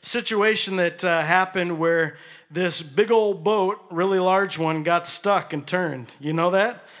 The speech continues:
Right? It got stuck. The call, the, the boat was called the Ever Griffin, and it's still, man, they're still trying to deal all with that. But anyways, at least it got free. At least it's out of there. But, uh, it was funny because,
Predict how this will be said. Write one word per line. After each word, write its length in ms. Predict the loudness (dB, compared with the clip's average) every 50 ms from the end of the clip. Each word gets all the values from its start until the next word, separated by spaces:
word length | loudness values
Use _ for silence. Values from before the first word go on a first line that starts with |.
| -20 -16 -8 -2
Right? 320 | 2 2 4 4 2 0 -2
It 80 | -2 0
got 240 | 2 2 2 0 -2
stuck. 440 | -4 0 2 2 2 2 0 -4
The 120 | -6 -6 -4
call, 280 | 0 2 2 2 2 0
the, 320 | -2 -2 0 0 -2 -2 -2
the 120 | -4 -2
boat 160 | 0 0 0
was 140 | 0 0 -2
called 200 | -4 -4 -2 -2
the 100 | -2 -2
Ever 220 | -2 -2 -2 -4
Griffin, 460 | -4 -4 -2 -2 -2 -2 -4 -8 -6 -6
and 180 | -6 -6 -6
it's 100 | -8 -8
still, 400 | -12 -10 -8 -6 -6 -6 -6 -8
man, 180 | -8 -8 -8 -6
they're 120 | -6 -6
still 240 | -6 -8 -8 -8 -8
trying 220 | -6 -6 -6 -6
to 60 | -8 -10
deal 220 | -12 -10 -10 -10
all 260 | -8 -6 -6 -6 -4
with 140 | -6 -6 -6
that. 220 | -8 -10 -10 -8
But 200 | -8 -10 -8 -6
anyways, 460 | -6 -6 -6 -6 -8 -10 -14 -16 -18 -20 -20 -20 -20 -20 -20 -20 -12 -8
at 100 | -2 0
least 260 | 2 2 2 0 -2
it 60 | 0
got 200 | 2 2 2 2
free. 460 | 0 -6 -4 -2 -2 -2 -2 -4 -4 -6
At 140 | -6 -4
least 260 | -4 -4 -4 -6 -8 -12
it's 140 | -6 -2
out 200 | 2 2 2 2
of 100 | 0 -4
there. 240 | -6 -6 -6 -8 -8 -12 -20 -20 -20 -20 -20 -20 -8 _
But, 340 | 2 4 4 2 0 -2 0
uh, 240 | 2 2 2 2 0 0
it 80 | 0
was 180 | 0 0 -2 -2
funny 380 | -2 2 2 2 2 2 0 0
because, 680 | 0 -2 -2 0 0 0 0 0 0 -2 -4 -6 -8